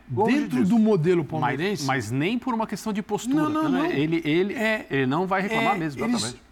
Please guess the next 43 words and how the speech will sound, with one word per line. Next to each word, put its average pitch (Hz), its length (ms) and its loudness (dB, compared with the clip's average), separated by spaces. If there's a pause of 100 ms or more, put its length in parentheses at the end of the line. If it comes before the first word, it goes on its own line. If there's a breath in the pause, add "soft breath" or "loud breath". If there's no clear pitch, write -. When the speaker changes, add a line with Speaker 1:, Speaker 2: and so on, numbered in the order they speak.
(200)
Speaker 2:
jogaram 254 480 -2
por 143 180 -6
isso. - 300 -12
Speaker 3:
É. - 140 -12 (600 soft breath)
Speaker 2:
É, 147 140 -4
o 156 180 -4
Palmeiras 180 460 0
saiu 185 300 -2
com 240 140 -8
o 220 40 -6
placar 196 400 -4
que 226 140 -10
queria. 165 440 -2
Speaker 3:
Isso. - 240 -14 (120)
Speaker 2:
E 170 100 0
o 190 100 2
Abel 180 440 0
nem 208 240 -2
sempre 240 320 -6
tá 208 80 -4
preocupado 185 440 -4
com 180 160 -6
as 165 140 -4
atuações, 180 560 -6
e 170 80 -6
sim 240 380 -4 (320 loud breath)
com 240 160 0
o - 20 0
resultado 202 720 -2
daquilo 214 500 -6
que 294 600 -4
as 185 100 -8
atuações 240 720 -6 (560 soft breath)
proporcionam, 151 760 -2
né? 151 160 -2
E 160 40 0
elas 175 220 -2
proporcionaram 233 680 -4
aquilo 226 180 -6
que - 60 -20
o - 20 -20
Palmeiras 262 280 -6
esperava, 214 540 -4